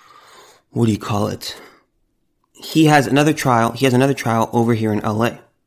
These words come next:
that he still has to, you know, go about. And Harvey, you know, Harvey's legal team, they're gonna, they're gonna appeal the, the ruling. Obviously, it's gonna be to no avail. Um, that's just not gonna happen.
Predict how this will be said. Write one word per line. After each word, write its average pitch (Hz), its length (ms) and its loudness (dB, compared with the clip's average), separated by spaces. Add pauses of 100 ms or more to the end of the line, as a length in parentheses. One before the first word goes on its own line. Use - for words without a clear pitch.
(380)
that 117 160 -4
he 120 80 0
still 113 320 0
has 110 300 -4
to, 110 580 -2
you 95 120 -4
know, - 220 -6 (1300)
go 127 180 4
about. 107 380 -4 (180)
And 123 140 0
Harvey, 135 640 2
you 120 80 2
know, 113 220 2
Harvey's 127 540 0
legal 156 300 2
team, 113 400 -2 (680)
they're 123 120 2
gonna, 131 240 4
they're 117 220 0
gonna 123 180 2
appeal 123 760 0 (560)
the, 117 500 0
the 127 160 0
ruling. 123 480 2 (1120)
Obviously, 120 380 2
it's 104 80 -4
gonna 113 160 2
be 113 100 2
to 113 140 -6
no 113 200 4
avail. 110 460 -4 (320)
Um, 98 160 -4
that's 113 200 -2
just 113 180 -4
not 110 140 -2
gonna 117 120 -2
happen. 110 460 -6